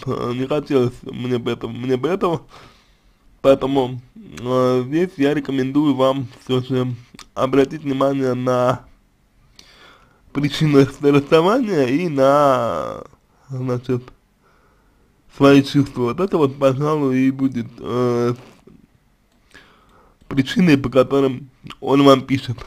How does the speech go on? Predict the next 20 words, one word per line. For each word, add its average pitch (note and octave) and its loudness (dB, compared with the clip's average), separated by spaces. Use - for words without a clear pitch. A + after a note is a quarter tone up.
Вот, B2+ -8
то A#2+ 0
есть B2 0
здесь D3+ -2
ориентироваться C3+ 0
нужно B2 -2
в - -20
первую B2 -2
очередь A#2+ -6
не B2 -8
на, A2+ -2
м, E2 -18
не C3 -2
на C#3+ 2
него, E3+ 0
да, C#3+ 4
<clears throat> D3 6
а D#3 8
на B2+ 4
себя. A#2 -2